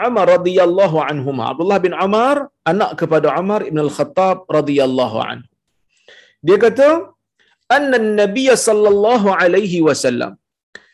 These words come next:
Sesungguhnya Nabi sallallahu alaihi wasallam pernah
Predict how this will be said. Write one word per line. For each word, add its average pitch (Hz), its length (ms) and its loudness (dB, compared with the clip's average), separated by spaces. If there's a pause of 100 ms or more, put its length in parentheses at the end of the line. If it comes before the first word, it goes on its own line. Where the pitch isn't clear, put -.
(220)
Sesungguhnya 233 640 2 (120)
Nabi 240 200 0 (120)
sallallahu 202 520 2 (140)
alaihi 208 400 -2 (100)
wasallam 202 520 -2 (960)
pernah 254 260 2